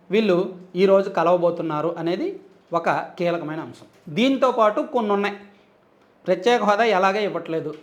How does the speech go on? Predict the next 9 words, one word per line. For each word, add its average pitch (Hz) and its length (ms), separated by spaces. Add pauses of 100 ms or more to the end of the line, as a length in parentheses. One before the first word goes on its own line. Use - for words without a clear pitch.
(280)
So, 262 140
రాష్ట్రంలో 220 880 (500)
రాజకీయంగా 214 560
నిలబడాలంటే 185 880 (100)
ప్రజల 180 320
నుంచి 214 220
కొన్ని 214 280
డిమాండ్లు 175 440
ఉన్నాయి. 123 220